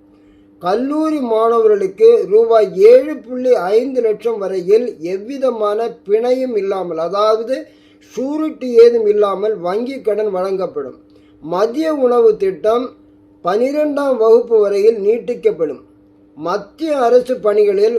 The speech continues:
காலியாக உள்ள முப்பது லட்சம் காலி பணியிடங்கள் உடனடியாக நிரப்பப்படும்.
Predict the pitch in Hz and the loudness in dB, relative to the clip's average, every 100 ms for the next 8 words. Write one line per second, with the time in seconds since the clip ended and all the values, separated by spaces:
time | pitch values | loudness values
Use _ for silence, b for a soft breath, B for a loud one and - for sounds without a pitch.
0 | - 185 196 247 269 269 262 226 190 185 | -6 -6 -2 -2 -2 -4 0 0 0 -2
1 | 202 226 190 185 196 - 294 294 240 220 | 0 -2 -2 -6 -8 -6 -6 -2 -2 -2
2 | 226 233 - 185 202 247 285 254 202 208 | -4 -6 -8 -8 -4 -4 -4 -8 -6 -2
3 | 233 226 190 185 202 185 165 202 254 262 | 0 0 0 -4 -4 -4 -4 -2 0 0
4 | 233 214 208 233 202 190 214 220 208 180 | 2 2 2 0 0 -2 -2 -2 -4 -4
5 | 139 | -6